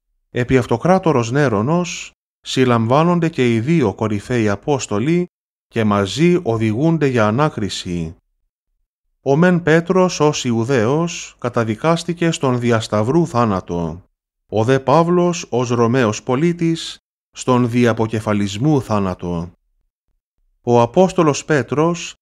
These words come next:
σταυρώθηκε με το κεφάλι προς τα κάτω, διότι το θεωρούσε ασέβεια να έχει το ίδιο επίγειο τέλος με τον διδάσκαλο και Κύριο. Και κοίταζε προς τα πάνω, ατένιζε τον ουρανό,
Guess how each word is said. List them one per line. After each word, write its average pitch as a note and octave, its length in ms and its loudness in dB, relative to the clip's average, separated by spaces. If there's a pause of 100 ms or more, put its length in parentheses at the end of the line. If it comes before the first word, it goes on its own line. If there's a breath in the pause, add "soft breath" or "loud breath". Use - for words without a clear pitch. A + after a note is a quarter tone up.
(140)
σταυρώθηκε D3+ 840 0
με C#3+ 100 0
το B2 120 -4
κεφάλι D3+ 520 0
προς A2 300 -2
τα G#2 120 -2
κάτω, G2 680 -4 (440)
διότι D3+ 580 2
το D3+ 140 0
θεωρούσε B2 580 -2
ασέβεια C3+ 800 -2 (380)
να G#2 140 0
έχει E3 360 0
το A#2 120 0
ίδιο C3 280 0
επίγειο A2+ 540 0
τέλος D#3+ 760 -2
με A2 120 -6
τον G#2+ 180 -2
διδάσκαλο B2 640 0
και G#2+ 140 -6
Κύριο. F#2 720 -2 (880)
Και A#2 180 2
κοίταζε F3 520 2
προς A#2+ 240 -2
τα A2 140 0
πάνω, C3+ 560 0
ατένιζε B2 760 0
τον G#2 160 -2
ουρανό, C#3+ 640 0